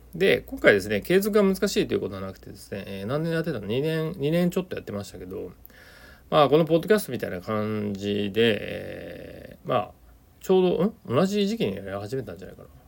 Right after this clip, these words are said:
そうですね。同じ時期にやり始めましたね。そうですね。ポッドキャストは残り、ブログは消えたと <laughs> いう感じですけど、まあ、二年ってね、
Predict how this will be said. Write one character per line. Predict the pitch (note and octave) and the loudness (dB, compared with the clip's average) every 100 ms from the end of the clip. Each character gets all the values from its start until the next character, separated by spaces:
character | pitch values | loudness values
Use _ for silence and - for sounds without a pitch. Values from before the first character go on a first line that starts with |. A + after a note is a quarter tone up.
| _ - | _ -6
そ | G#3+ | -6
う | |
で | - | -6
す | |
ね。 | G2+ - | -12 -12
同 | A2+ D3 | -6 -6
じ | |
時 | D#3+ | -6
期 | - | -10
に | |
や | F2 | -10
り | |
始 | F#2 F#2+ | -10 -10
め | G#2 | -8
ま | A#2 | -8
し | A#2+ | -8
た | - | -14
ね。 | |
そ | - D#3+ | -4 0
う | B2+ | 0
で | |
す | - | -2
ね。 | - - _ - - - | -18 -20 _ -20 -20 -4
ポ | - | 2
ッ | D3 | 4
ド | |
キ | E3 | 6
ャ | G3+ | 6
ス | - | 8
ト | |
は | D3 | 6
残 | B2+ C#3+ | 6 6
り、 | D3 E3 C3+ - - - - - _ | 6 6 4 0 -8 -20 -20 -20 _
ブ | - | 4
ロ | B2+ | 6
グ | B2+ | 8
は | C3+ | 8
消 | C3 G#2+ | 6 2
え | |
た | G2 G2 | 2 -2
と | G2 - - _ - | -6 -14 -18 _ -10
<laughs> | - A#2+ A#2 - - F3 - - B3+ - - - - | 0 0 0 -8 -14 -14 -14 -16 -10 -10 -10 -14 -8
い | - | -2
う | G#2 | 0
感 | G#2+ G#2 | 2 2
じ | |
で | A2 | 2
す | - | -2
け | - | -8
ど、 | - - | -10 -2
ま | - | 6
あ、 | F3+ | 8
二 | B2+ | 8
年 | D#3+ D#3+ G#2 F2+ E2+ | 8 6 6 0 -8
っ | |
て | E2 F2+ E2+ - | -12 -12 -12 -10
ね、 | - C#3 - | -6 -6 -8